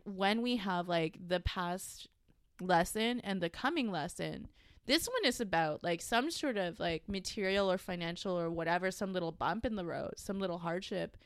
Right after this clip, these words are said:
And truly, as all of us live, like, all kinds of shit can happen. So preparing for anything, this is an underlining to prepare for something, dot the T's, cross the I's. Um,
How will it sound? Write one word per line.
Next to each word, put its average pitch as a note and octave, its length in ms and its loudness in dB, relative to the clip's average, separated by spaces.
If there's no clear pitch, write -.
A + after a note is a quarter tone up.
And G#3+ 220 4
truly, G#3+ 540 4
as F#3+ 260 6
all F#3 240 2
of G#3 140 2
us G3 200 2
live, F3+ 380 2
like, E3+ 220 0
all E3+ 180 2
kinds F#3 320 -6
of F3 240 -6
shit - 380 -8
can F3+ 260 -6
happen. F#3 640 -8
So G3 240 2
preparing F3+ 640 -2
for E3 540 -4
anything, F3 640 -2
this E3+ 200 -2
is F3 180 -6
an D3+ 180 -10
underlining E3 960 -4
to E3+ 180 -8
prepare D#3+ 500 -4
for - 160 -12
something, D#3 480 -8
dot D3 240 -4
the E3 80 -8
T's, - 260 -10
cross - 300 -12
the G1+ 200 -12
I's. - 200 -14
Um, E3+ 440 2